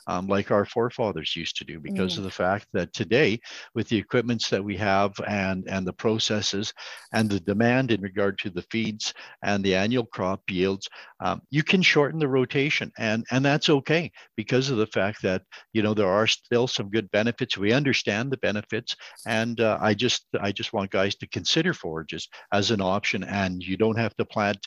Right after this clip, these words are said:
Speaker 1: huge amount of acres. If you start small and, uh, work your way into utilizing them as effectively as you can,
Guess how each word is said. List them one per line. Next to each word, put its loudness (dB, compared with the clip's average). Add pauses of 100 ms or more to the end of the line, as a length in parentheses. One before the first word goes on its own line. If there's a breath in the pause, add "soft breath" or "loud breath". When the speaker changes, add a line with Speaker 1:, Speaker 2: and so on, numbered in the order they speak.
(300 loud breath)
Speaker 1:
huge 2
amount 2
of -2
acres. -4
If -8
you -2
start 2
small -2
and, -4
uh, 0
work -4
your 2
way 4
into -2
utilizing 0
them 0
as -2
effectively -4
as -6
you -16
can, -6